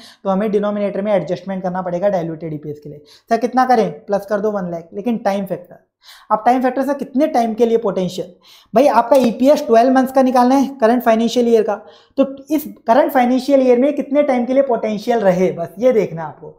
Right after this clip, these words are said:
करंट फाइनेंशियल ईयर में कितने टाइम के लिए पोटेंशियल थे, वही तो देखना है आपको। वो कैसे देखोगे? देखो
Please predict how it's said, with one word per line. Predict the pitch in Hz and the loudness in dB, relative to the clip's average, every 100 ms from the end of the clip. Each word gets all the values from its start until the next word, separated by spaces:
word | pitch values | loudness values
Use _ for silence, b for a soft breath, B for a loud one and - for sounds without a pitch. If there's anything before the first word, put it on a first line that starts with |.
| b b b | b b b
करंट | 214 254 320 | 2 2 2
फाइनेंशियल | 240 226 240 269 | 0 0 0 2
ईयर | 247 240 | 4 4
में | 247 277 | 4 0
कितने | 262 254 | -2 -2
टाइम | 285 262 | 0 0
के | 254 | 2
लिए | 269 | 0
पोटेंशियल | 269 240 240 233 262 262 | 0 -4 -4 -2 0 2
थे, | 254 233 160 - 170 | 2 0 -2 -12 -6
वही | 196 220 | -4 -2
तो | 240 | -2
देखना | 226 214 226 | -2 -2 -6
है | |
आपको। | 220 - 170 - b _ | -6 -10 -18 -18 b _
वो | 226 | -2
कैसे | 240 - 190 | -2 -2 -4
देखोगे? | 170 147 147 | -4 -8 -10
देखो | 151 143 151 | -10 -12 -18